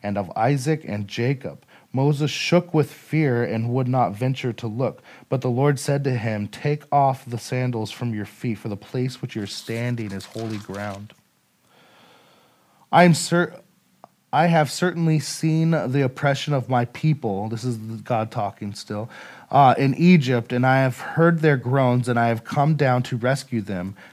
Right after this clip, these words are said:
Come now, and I will send you to Egypt." This Moses whom they disowned, saying, "Who made you ruler and judge?"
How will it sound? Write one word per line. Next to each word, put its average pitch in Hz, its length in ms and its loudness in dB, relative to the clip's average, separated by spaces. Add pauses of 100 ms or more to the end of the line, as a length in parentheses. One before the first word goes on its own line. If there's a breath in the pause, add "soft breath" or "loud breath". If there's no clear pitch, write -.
Come 165 320 4
now, 127 240 6
and 120 80 4
I 113 80 6
will 110 200 0
send 143 500 2
you 127 140 2
to - 180 -2
Egypt." - 580 -6 (880 soft breath)
This 170 220 4
Moses 170 520 6
whom 151 340 4
they 143 320 4
disowned, 120 1080 0
saying, 113 540 0 (300 loud breath)
"Who 165 100 6
made 143 220 4
you 170 80 4
ruler 131 340 2
and 110 140 -2
judge?" 98 420 -6